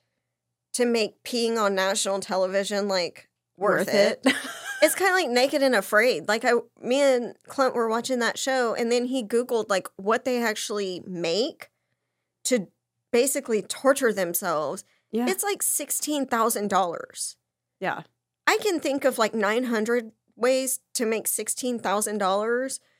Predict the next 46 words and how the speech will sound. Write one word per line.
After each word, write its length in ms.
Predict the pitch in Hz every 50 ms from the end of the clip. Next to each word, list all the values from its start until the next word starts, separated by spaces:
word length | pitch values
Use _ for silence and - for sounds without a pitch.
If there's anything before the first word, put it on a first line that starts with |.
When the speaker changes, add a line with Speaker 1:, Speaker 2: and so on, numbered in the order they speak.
| _ _ _ _
Speaker 1:
that 200 | - 240 233 190
don't 300 | - 254 240 254 254 -
involve 540 | - - 233 214 185 196 196 196 202 196 202
getting, 240 | - 226 214 208 202
like, 180 | 202 185 - -
chiggers 400 | - - 247 214 202 196 190 - -
in 100 | 214 196
my 140 | 185 175 175
butt. 540 | 175 - - 190 185 - - _ - - - _ _
Speaker 2:
Yeah. 340 | - 208 190 190 165 - - - _ _ _ _ _ _ _ _
Speaker 1:
Like, 320 | - 190 202 214 - - - -
I 60 | -
Speaker 2:
Yeah. 80 | 220 202 -
Speaker 1:
just, 960 | - - - 240 233 208 190 180 165 185 - - - - - - - - - _ _ _ _ _ _ _ _ _ _ _ -
there's, 300 | 277 294 262 - - -
there's 260 | - 311 349 - -
a 180 | 494 466 427
lot 100 | 427 381
of 60 | 427 370
ways 240 | 330 254 262 -
to 80 | - -
make 220 | 247 220 190 -
money 300 | 196 196 202 196 185 190
that 260 | 180 - 190 180 - -
don't 260 | 208 190 196 160 -
involve 460 | 185 190 175 160 175 180 165 170 165
Speaker 2:
Don't 200 | 196 180 165 175
include 260 | 185 170 - 226 220 208
Speaker 1:
complete 200 | - 220 214 -
Speaker 2:
that. 20 |
Speaker 1:
misery. 580 | - 196 185 180 175 180 185 170 160 156 151 -
And 160 | - 202 190
I 60 | 185
feel 140 | 202 - 214 233 226
Speaker 2:
Yeah. 20 |
Speaker 1:
like 180 | 208 202 175 -
powerlifting 800 | - - 202 190 - 202 196 208 220 - - 220 214 208 196 208 - - - - _ _ _ -
looks 220 | 214 214 - - -
miserable. 580 | 127 151 143 - 151 170 - 135 - - - _ _ _
Speaker 2:
Yeah, 280 | - 185 190 175 165 - - -
I 120 | 190 214
don't 140 | 208 196 180
know. 280 | 175 180 95 95 - -
I 120 | - 220 226
mean, 200 | 247 247 233 -
I, 240 | - 214 240 220